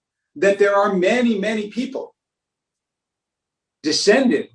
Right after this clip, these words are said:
from those original Jews of Spain who no longer know that they have Jewish origins,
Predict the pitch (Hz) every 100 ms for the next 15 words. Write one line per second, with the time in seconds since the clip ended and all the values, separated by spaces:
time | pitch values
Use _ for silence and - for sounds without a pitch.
0 | _ 170 151 165 - 143 139 226 196 185
1 | 156 - 202 190 175 - - 233 214 165
2 | 185 202 220 220 220 208 202 208 220 208
3 | - _ - 190 202 185 196 - 208 196
4 | 208 240 233 - - _ - _